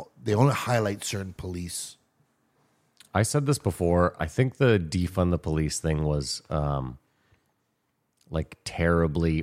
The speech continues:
Speaker 2: organized and terribly, there was no, like, there was no consensus of the message. Like, if you asked, if you took fifteen random people that were like, "Defund the police," and you asked them, "What do you mean by defund the police?" they would all give you a different answer, right? Like, some of them would say,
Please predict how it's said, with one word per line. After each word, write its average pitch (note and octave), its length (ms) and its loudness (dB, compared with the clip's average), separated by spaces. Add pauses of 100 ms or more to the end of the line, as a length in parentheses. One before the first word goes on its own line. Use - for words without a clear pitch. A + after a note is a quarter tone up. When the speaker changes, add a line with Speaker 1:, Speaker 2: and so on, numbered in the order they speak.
Speaker 2:
organized G#2+ 720 2
and E2 160 2
terribly, F#2 560 4
there G2+ 180 4
was G#2+ 160 4
no, C#3 180 8
like, A2 360 2 (800)
there G2 100 2
was G#2 120 2
no A#2+ 120 4
consensus G2 640 2
of D#2 120 -4
the D#2 80 2
message. - 600 -2
Like, F#2 140 0
if F#2 80 2
you B2+ 140 6
asked, C3 280 4
if - 120 -6
you A2+ 180 2 (300)
took - 180 6
fifteen A#2 500 4
random F#2+ 400 6
people D#2+ 380 0
that D#2 140 0
were - 80 -4
like, D#2+ 200 0
"Defund E2+ 320 2
the D#2 80 2
police," E2 320 -2
and F#2 80 0
you F2 100 2
asked E2 280 0
them, D#2+ 120 -2
"What G2 100 4
do C3 60 4
you C3+ 60 6
mean A2 200 6
by F2 120 4
defund E2 360 0
the D2+ 60 2
police?" E2+ 360 -2 (300)
they F#2 80 0
would F2 220 2
all G#2+ 280 8
give F2+ 200 4
you F2 100 6
a D#2+ 40 4
different C#2 340 -4
answer, - 360 -12 (680)
right? A2 160 6
Like, G2+ 120 2
some A#2+ 180 4
of A#2 60 6
them A2 100 6
would G2+ 140 4
say, F#2 340 6